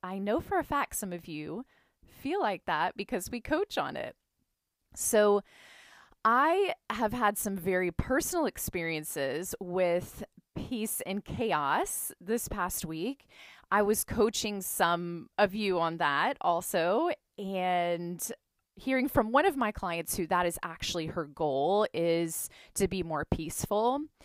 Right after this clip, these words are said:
which, side note, people come in with intangible goals all the time. I think some of you think you need to come into coaching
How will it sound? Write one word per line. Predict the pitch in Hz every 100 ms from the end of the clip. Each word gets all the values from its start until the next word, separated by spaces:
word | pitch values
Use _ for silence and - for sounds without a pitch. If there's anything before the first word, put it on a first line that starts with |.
| - - - - _ -
which, | 185 202 -
side | - 247 254 285
note, | 220 202 185 185 - - - _ _ _ -
people | 330 359
come | - 240
in | 233 214
with | 202 - _
intangible | 208 208 - 170 170 185 185 190
goals | 170 160 170 185 - -
all | 165
the | 175
time. | 170 - 147 147 185 254 277
I | 190 202
think | 220 202
some | - - 180
of | 196
you | 220 233
think | 226 214
you | 214
need | 202 196
to | 214
come | - - 196
into | 196 196
coaching | 202 180 165 - 196 208